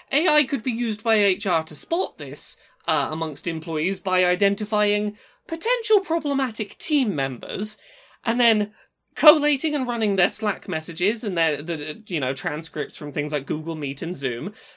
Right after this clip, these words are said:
chuck them into Chat G P T in a process that he calls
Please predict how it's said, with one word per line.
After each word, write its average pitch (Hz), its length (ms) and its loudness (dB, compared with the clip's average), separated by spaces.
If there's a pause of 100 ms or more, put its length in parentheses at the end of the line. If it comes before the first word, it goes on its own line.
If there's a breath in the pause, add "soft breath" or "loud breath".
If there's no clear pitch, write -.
(180 soft breath)
chuck - 420 0
them 294 140 0
into 285 220 0
Chat 220 340 0
G 214 160 -4
P 180 200 -6
T 139 460 -6 (500 soft breath)
in 202 160 6
a 202 40 4
process 226 560 0
that - 140 -6
he 294 220 -2
calls 175 580 -4